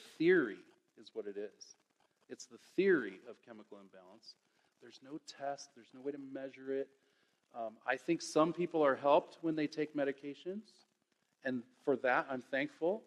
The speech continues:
and we, that's fine. Do that. Um, but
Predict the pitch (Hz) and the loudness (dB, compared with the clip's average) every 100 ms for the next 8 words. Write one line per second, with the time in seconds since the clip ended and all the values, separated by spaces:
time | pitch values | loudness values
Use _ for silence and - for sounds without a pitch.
0 | _ _ - 127 117 117 131 131 120 _ | _ _ -8 -8 -8 -6 -2 -2 -6 _
1 | _ - 123 - - 131 151 208 196 - | _ -2 -2 -2 -4 -2 0 -2 -6 -8
2 | - 185 185 101 - _ _ _ _ _ | -4 0 0 0 -4 _ _ _ _ _
3 | _ 135 123 110 101 101 _ _ 113 160 | _ -8 -6 -6 -10 -20 _ _ _ 8
4 | 156 - | 8 6